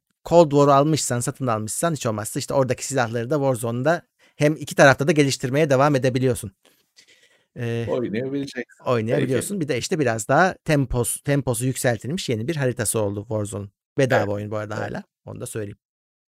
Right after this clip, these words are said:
Speaker 2: Evet.
Speaker 1: Ee,
Speaker 2: Bedavaysa iyi.
Speaker 1: evet, bedava. Ee,
Speaker 2: Duymak
Speaker 1: ve şey değil, pay to win de değil yani.
Speaker 2: istediğim, duymak istediğim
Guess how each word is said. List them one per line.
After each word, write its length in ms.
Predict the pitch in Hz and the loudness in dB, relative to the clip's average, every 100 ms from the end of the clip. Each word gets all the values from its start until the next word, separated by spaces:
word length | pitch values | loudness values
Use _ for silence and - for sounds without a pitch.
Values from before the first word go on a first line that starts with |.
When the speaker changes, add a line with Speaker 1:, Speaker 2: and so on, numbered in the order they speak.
| _ _ _ _ | _ _ _ _
Speaker 2:
Evet. 220 | - - - _ _ _ _ _ _ _ _ _ _ _ 147 | -12 -12 -14 _ _ _ _ _ _ _ _ _ _ _ -6
Speaker 1:
Ee, 180 | 151 151 - - _ | -4 -4 -8 -16 _
Speaker 2:
Bedavaysa 840 | 131 127 98 87 82 - 151 139 - | 2 4 2 0 -6 -8 0 0 0
iyi. 280 | 117 98 98 - _ _ _ _ _ _ | -4 -4 -6 -14 _ _ _ _ _ _
Speaker 1:
evet, 540 | 143 127 98 - - - 160 | -6 -6 -6 -12 -14 -12 -10
bedava. 340 | 180 - 101 92 - | -8 -8 -10 -12 -10
Ee, 140 | 107 | -4
Speaker 2:
Duymak 240 | 107 113 | -2 0
Speaker 1:
ve 40 | 151 | 0
şey 200 | 170 160 | 0 -2
değil, 120 | 151 - | -4 -6
pay 140 | 143 151 | -4 -2
to 120 | 160 | -2
win 180 | 156 160 | -6 -4
de 100 | 135 | -2
değil 160 | 143 127 | -2 -2
yani. 120 | 101 101 | -2 -6
Speaker 2:
istediğim, 220 | - - - _ _ _ _ _ _ _ _ _ _ _ | -12 -20 -20 _ _ _ _ _ _ _ _ _ _ _
duymak 400 | 113 110 110 101 | -2 0 -2 -4
istediğim 640 | 101 - 104 98 95 95 | -10 -6 -6 -6 -8 -8